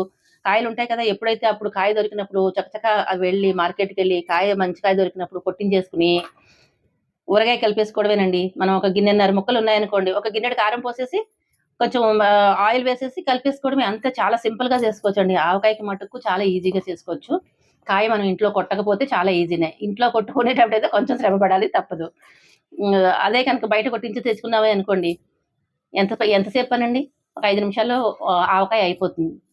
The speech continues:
అంత, అంత ఈజీగా కలిపేసుకోవచ్చు. మాగాయ అంటారా, మిగిలిన వాటిలన్నిటికీ కొంచెం పనే ఉంటుంది. మాగాయకి ఓ నాలుగు రోజులు పని ఉంటుందండి. ఎండలో పెట్టుకోవాలి,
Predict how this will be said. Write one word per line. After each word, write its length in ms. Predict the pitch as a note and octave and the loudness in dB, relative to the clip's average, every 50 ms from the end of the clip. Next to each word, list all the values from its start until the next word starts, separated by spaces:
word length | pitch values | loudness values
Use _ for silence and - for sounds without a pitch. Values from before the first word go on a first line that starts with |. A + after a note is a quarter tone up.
| _ _ - | _ _ -6
అంత, 260 | - F#3 F#3 G3+ G3+ - - | -2 -2 0 0 -2 -4 -4
అంత 160 | G#3 G#3 A3 B3 | -4 -2 0 0
ఈజీగా 340 | A#3 A3+ G#3+ A#3 A#3+ A#3+ | 0 0 2 2 2 2
కలిపేసుకోవచ్చు. 640 | A#3 A#3 F#3+ F#3 - F3+ E3 - - F3+ D3+ - F3 - _ _ _ _ _ _ _ _ _ - | 4 2 2 0 0 -4 -6 -6 -8 -10 -10 -10 -12 -18 _ _ _ _ _ _ _ _ _ -4
మాగాయ 380 | G3 G3 G3 A3 A3 A#3+ A#3 A3+ | -2 0 0 2 2 2 2 2
అంటారా, 420 | G#3+ G#3+ G#3 G#3 G3+ G#3 A#3 B3+ | 0 0 0 -2 0 0 0 0
మిగిలిన 300 | A3 G3+ G3 G#3 G#3+ G#3+ | 0 -2 0 0 2 2
వాటిలన్నిటికీ 500 | G#3 G#3 G3 G#3 G3 F#3+ G3+ G3 G#3+ A#3 | 2 0 0 0 0 0 -2 -4 -4 -6
కొంచెం 680 | - G#3 G3+ G#3 A3 B3 - C4+ B3 A3 F#3+ E3+ D#3+ D#3 - _ _ _ _ _ _ - - _ _ - | -2 -2 -2 -2 -2 -4 -2 0 0 2 2 0 0 -2 -6 _ _ _ _ _ _ -20 -20 _ _ -4
పనే 220 | G#3 F#3+ G#3 D#4+ | -2 0 0 2
ఉంటుంది. 320 | G#3+ G3 F#3+ E3+ F3 E3 F3 | 2 2 0 0 -2 -4 -2
మాగాయకి 600 | F#3+ F#3 F#3+ G3+ G#3 G#3+ G#3+ G#3 G#3+ G3 G3 G3 | -2 0 0 2 2 0 0 0 0 0 2 2
ఓ 120 | G3 F#3 | 2 2
నాలుగు 220 | F#3 F#3+ F3+ F3+ F#3 | 2 0 0 0 0
రోజులు 160 | F#3 G#3 G#3 | 0 0 0
పని 120 | F#3+ F3+ F#3 | -2 -2 -2
ఉంటుందండి. 640 | F#3+ F#3+ F#3+ F3 E3+ E3 E3 E3 E3 E3 E3+ F3 - | -4 -8 -8 -8 -6 -6 -6 -6 -8 -10 -12 -12 -10
ఎండలో 240 | - E3+ E3+ F3+ F3+ | -10 -8 -4 -4 -4
పెట్టుకోవాలి, 380 | F3+ E3+ - - F3 E3+ F#3+ | -4 -6 -6 -2 -2 -2 -2